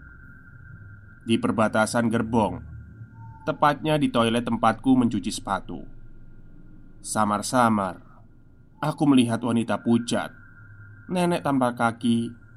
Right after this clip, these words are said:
dan beberapa makhluk mengerikan lainnya. Sosok-sosok itu tengah menjilati lantai kamar mandi dan sekitarnya. Aku yang tak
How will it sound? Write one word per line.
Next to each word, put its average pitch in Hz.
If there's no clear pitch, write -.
dan 92
beberapa 104
makhluk 101
mengerikan 110
lainnya. 101
Sosok-sosok 147
itu 90
tengah 185
menjilati 131
lantai 120
kamar 104
mandi 104
dan 110
sekitarnya. -
Aku 117
yang 107
tak 110